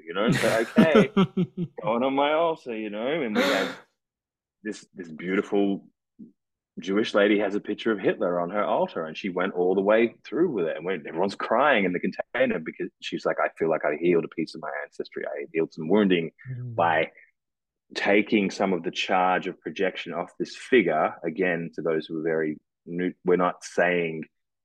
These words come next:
Speaker 1: that person's behavior is okay.
Speaker 2: Mm.
Speaker 1: We're addressing the piece, we're addressing the thoughts and emotions we have towards that figure in our own body, that's what we're really working with.
Speaker 2: Mm.
Speaker 1: And so I would have them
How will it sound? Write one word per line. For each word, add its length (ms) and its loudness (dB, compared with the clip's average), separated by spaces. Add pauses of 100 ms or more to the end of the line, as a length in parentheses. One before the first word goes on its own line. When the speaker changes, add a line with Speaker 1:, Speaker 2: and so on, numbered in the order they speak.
(240)
Speaker 1:
that 220 -2
person's 360 -4
behavior 480 4
is 80 0
okay. 560 2 (320)
Speaker 2:
Mm. 160 -8
Speaker 1:
We're 260 -2 (100)
addressing 800 0 (600)
the 200 -2
piece, 460 -2
we're 300 4
addressing 440 0
the 340 0 (1000)
thoughts 300 0
and 80 -2
emotions 480 -4
we 280 2
have 320 0
towards 360 0
that 200 -6
figure 340 -4
in 120 -6
our 300 -4
own 120 -10 (140)
body, 340 -2
that's 260 0
what 100 -4
we're 140 0
really 320 -4 (120)
working 420 -10
with. 420 -14
Speaker 2:
Mm. 220 -8
Speaker 1:
And 100 -8
so 120 2
I 100 4
would 100 4
have 320 2
them 300 0